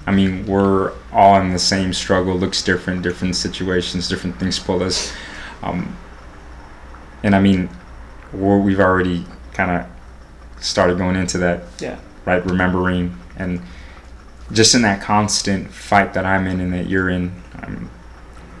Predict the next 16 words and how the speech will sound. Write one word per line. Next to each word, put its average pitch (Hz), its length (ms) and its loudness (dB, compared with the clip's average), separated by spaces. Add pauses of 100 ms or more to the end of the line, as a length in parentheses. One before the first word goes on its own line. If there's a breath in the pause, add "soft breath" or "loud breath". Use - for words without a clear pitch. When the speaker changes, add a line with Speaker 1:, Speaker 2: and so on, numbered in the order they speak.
(160)
Speaker 1:
what 107 180 8
else 104 220 6
besides 92 400 -2
remembering 92 560 -2
and 90 80 -4
always 92 840 -4 (2000 loud breath)
seeing 95 680 4
what - 320 0 (140)
he's 95 200 -2
doing 95 480 0
and 101 100 -2
has 92 200 0
done 98 260 6
in 92 100 2
our 90 140 -2
lives? 90 580 -4